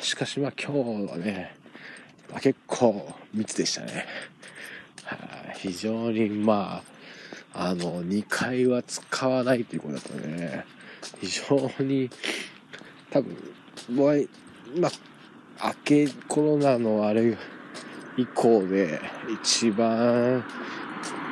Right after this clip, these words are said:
まあ、最初、前のね、三列ぐらいは椅子があって、あと立ち見って感じだったんですけど、まあ、僕もたまたま幸か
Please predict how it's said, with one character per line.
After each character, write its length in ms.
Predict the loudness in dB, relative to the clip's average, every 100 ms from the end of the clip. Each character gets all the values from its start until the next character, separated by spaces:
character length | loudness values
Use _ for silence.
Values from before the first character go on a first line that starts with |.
| 2
ま 140 | 4
あ、 40 | 4
最 380 | 4 6 8 6
初、 240 | 4 2
前 300 | 6 6 8
の 120 | 6
ね、 200 | 6 6 6
三 360 | 8 8 8
列 260 | 6 6 8
ぐ 80 | 10
ら 120 | 8
い 100 | 6
は 40 |
椅 80 | 4
子 220 | 4 4
が 140 | 6 6
あ 20 |
っ 40 |
て、 680 | 2 -2 2 4 4 2 -4 -8 -14 -14 -14 -14 -8 -4
あ 80 |
と 180 | 4 4
立 300 | 4 0 -6
ち 180 | -2 2
見 100 | 4
っ 20 |
て 140 | 2 0
感 100 | -2
じ 80 | -2
だ 60 |
っ 20 | -6
た 80 |
ん 0 | -6
で 40 |
す 80 | -6
け 60 |
ど、 80 | -4
ま 260 | -2 -2 -2
あ、 180 | -4 -8 -14 -18 -18 -18 -18 -18 -20 -2
僕 120 | 2
も 100 | 2 0 -10
た 120 | -4
ま 120 | -4
た 140 | 2 4
ま 140 | 4 2
幸 240 | 6 8 8
か 220 | 4 -6